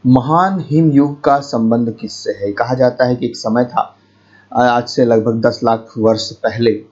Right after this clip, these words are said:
कि ये कहा जा रहा था कि सिर्फ बर्फ पड़ रही थी पूरे धरती पर, तो वो समय को एक नाम दिया गया है। तो उम्मीद है ये थोड़ा सा कठिन भी लगता है क्योंकि लोग अक्सर इन प्रश्नों को थोड़ा सा neglect कर देते हैं। तो महान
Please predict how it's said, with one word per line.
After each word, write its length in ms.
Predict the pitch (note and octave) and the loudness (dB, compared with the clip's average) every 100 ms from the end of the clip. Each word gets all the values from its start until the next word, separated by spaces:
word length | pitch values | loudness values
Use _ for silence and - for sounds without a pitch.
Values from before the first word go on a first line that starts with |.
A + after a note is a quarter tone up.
| _ _ _ _ - | _ _ _ _ -2
कि 180 | C#3 D3 | 4 4
ये 80 | |
कहा 200 | D3+ B2+ | 4 2
जा 180 | B2 B2+ | 2 4
रहा 100 | B2+ | 4
था 100 | B2 | 0
कि 180 | B2+ - | -2 -4
सिर्फ 360 | - D#3 D3 - | -2 0 0 -2
बर्फ 360 | A2+ A#2 A#2+ - | 0 0 0 -2
पड़ 120 | B2+ | 0
रही 180 | A2 A2+ | 2 2
थी 160 | - A#2+ | 0 -6
पूरे 280 | A#2+ A2+ | 0 2
धरती 380 | G#2 G#2+ G#2 C3+ | 2 -2 -8 -6
पर, 340 | - A2 A2+ - _ _ _ - | -2 -2 -2 -8 _ _ _ -4
तो 80 | D3 | 0
वो 140 | D#3+ | 2
समय 400 | G3 - C#3+ F#3+ | 0 0 0 0
को 240 | G3 E3 | 0 0
एक 260 | D#3+ D#3 - - | 2 0 -2 0
नाम 320 | A#2 A#2 C3 | 2 2 0
दिया 200 | A2 G#2+ | -2 -4
गया 260 | G#2 - - | -6 -16 -20
है। 80 | - _ | -20 _
तो 60 | A2+ | -8
उम्मीद 320 | A2 C#3+ C#3 | -4 0 2
है 160 | D#3 - _ - _ - | 0 -4 _ -20 _ 0
ये 200 | A#2+ A#2 A#2+ | 2 2 0
थोड़ा 100 | A#2 | -2
सा 100 | - | -2
कठिन 360 | A#2+ B2+ C#3 | -2 0 2
भी 100 | C3+ | 4
लगता 320 | C3 A2 - | 4 2 0
है 100 | B2+ | 0
क्योंकि 280 | B2 B2 - | -2 -4 0
लोग 300 | A2+ A2+ A2 | 2 4 2
अक्सर 420 | A#2 - - A2+ | -4 -8 0 2
इन 120 | A2 G#2 | 2 0
प्रश्नों 340 | A2 - A2+ | -6 -6 -8
को 260 | - A2 - | -6 -8 -6
थोड़ा 100 | G#2+ | -4
सा 400 | G#2 G#2 G#2 G2+ G#2 | -4 0 0 0 -6
neglect 320 | G2+ A2+ G#2+ | -12 -10 -10
कर 160 | - G#2 | -8 -8
देते 300 | - - A#2+ | -8 -8 -10
हैं। 140 | - - _ - | -10 -14 _ -2
तो 60 | |
महान 520 | A#2 A#2 C#3+ E3+ F#3+ | 2 2 0 -2 -2